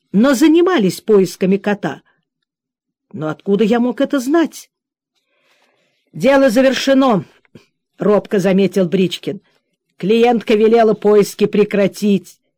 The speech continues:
Кот Василий найден ею самой».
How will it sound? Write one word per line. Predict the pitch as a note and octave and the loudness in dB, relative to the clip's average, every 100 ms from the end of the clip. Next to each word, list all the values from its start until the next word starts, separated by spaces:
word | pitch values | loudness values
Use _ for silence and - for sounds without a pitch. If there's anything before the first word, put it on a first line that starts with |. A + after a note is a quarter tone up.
| _ _ _ _ _ | _ _ _ _ _
Кот | A3+ C4 C4+ | 0 0 0
Василий | F#3+ F#3+ - D4+ E4+ E4 D#4 C#4+ - _ _ | -2 -6 -2 4 6 6 4 2 -4 _ _
найден | E3+ G#3+ D#4+ C#4+ C4 C4 | -2 0 0 0 0 0
ею | F3+ A3+ B3 A3+ | 2 2 4 2
самой». | - G3+ G3+ G3+ F#3 E3+ | -2 0 2 4 2 -2